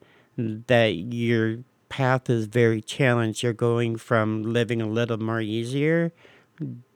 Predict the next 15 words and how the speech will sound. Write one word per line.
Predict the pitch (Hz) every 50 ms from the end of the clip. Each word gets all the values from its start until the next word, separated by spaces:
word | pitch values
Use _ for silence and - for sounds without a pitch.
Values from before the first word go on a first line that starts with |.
| _ _ _ _
to | - 127
back | 113 139 127 127 -
in | - 113 110
survival | 104 - 123 113 104 120 120 131 147 143 143 117 110
mode | 110 110 107 113 117 113 117 - _
because | - 127 - - 131 120 113 113 110 107 110
you | 113 117 117
don't | 110 - 123 117 110 113
have | 101 120 113
enough | 117 113 113 117 117 113 107 - _ -
to | 123
eat | 113 101 117 113 113
for | 104 - - 104
the | 101 101
month. | 110 113 107 107 98 - -